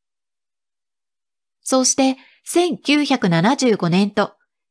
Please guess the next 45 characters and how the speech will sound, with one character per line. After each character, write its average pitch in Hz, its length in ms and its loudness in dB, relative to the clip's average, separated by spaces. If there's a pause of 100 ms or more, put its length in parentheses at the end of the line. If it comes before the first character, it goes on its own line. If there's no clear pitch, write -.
千 277 380 -2
九 262 240 0
百 220 240 -2
七 160 300 0
十 277 180 2
八 214 280 -2
年 277 180 4
に 226 120 2
は 175 220 0 (500)
放 254 300 2
送 262 300 2
演 220 180 2
芸 294 220 2
大 277 240 0
賞 208 260 0
部 160 160 0
門 294 240 2
賞 262 220 0
を 175 60 0
受 147 160 0
賞 185 260 0
し - 100 -4
て 208 140 2
お 208 80 4
り、 - 240 -4 (760)
モ 160 160 2
ノ 185 140 2
マ 220 100 2
ネ 233 140 2
だ 233 100 2
け 269 140 -2
で 240 100 2
な 233 140 0
く 185 260 0 (340)
歌 330 300 0
も 294 140 2
収 190 260 2
録 226 220 0
し - 100 -4
た 240 120 0
レ 240 100 -2
コ 269 180 2
ー 277 60 2
ド 247 120 0
を 170 200 -2